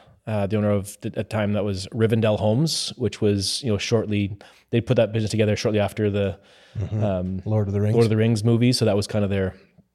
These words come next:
Speaker 1: Rivendell Homes was the company, high-end custom home builder, and they were looking for more workers, more, um, framing contractors. And, uh, talked to Dave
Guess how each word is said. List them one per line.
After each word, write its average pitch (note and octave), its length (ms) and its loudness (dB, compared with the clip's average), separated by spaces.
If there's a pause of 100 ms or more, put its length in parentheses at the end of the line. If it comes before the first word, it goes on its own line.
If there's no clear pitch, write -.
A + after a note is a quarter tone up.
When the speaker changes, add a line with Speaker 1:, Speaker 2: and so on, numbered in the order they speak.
(580)
Speaker 1:
Rivendell A2 360 4
Homes A2 280 0
was G#2 140 0
the G#2 180 -2
company, G#2+ 380 -2
high-end G#2 420 0
custom G#2+ 240 -4
home G2+ 160 0
builder, G#2 320 0
and G#2 260 -4
they G#2 80 -2
were G2 140 -2
looking F#2+ 220 -6
for - 160 -6
more G2 200 0
workers, G2+ 540 -2
more, G2 320 0 (260)
um, F#2 380 -8
framing A2+ 260 -2
contractors. A2 580 -4 (1000)
And, B2+ 280 4
uh, A2+ 100 2
talked - 260 0
to B2 60 0
Dave A2+ 500 2